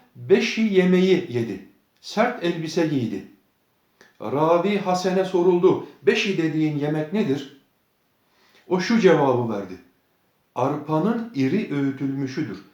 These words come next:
Kişi ağızdaki lokmayı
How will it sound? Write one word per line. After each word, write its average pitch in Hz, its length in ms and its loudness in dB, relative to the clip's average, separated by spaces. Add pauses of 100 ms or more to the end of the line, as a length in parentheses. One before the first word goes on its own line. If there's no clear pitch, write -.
(100)
Kişi 233 480 -6 (320)
ağızdaki 151 720 -4
lokmayı 143 540 -2